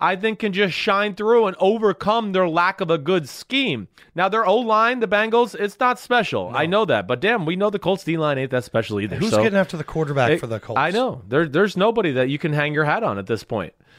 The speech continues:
Speaker 1: And, uh, I just think from that standpoint,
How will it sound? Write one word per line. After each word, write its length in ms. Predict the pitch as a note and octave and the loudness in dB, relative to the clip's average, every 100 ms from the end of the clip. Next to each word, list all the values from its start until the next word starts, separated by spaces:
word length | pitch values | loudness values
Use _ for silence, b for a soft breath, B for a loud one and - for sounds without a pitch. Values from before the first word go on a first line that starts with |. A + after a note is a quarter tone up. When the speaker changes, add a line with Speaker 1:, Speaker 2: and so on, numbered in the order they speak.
| b | b
Speaker 1:
And, 360 | - E3+ E3+ E3+ b b - | 0 2 2 -2 b b 0
uh, 220 | D3 D3+ | 2 2
I 160 | D3+ G3 | 0 0
just 220 | G#3+ F#3+ | 0 -2
think 300 | G#3 F#3+ - _ - | -4 -4 -6 _ -6
from 220 | E3 D#3 | -2 0
that 220 | F3+ A3+ | 0 0
standpoint, 720 | - - F#3+ F3 D#3 D3 C3 | -4 -2 0 0 0 0 0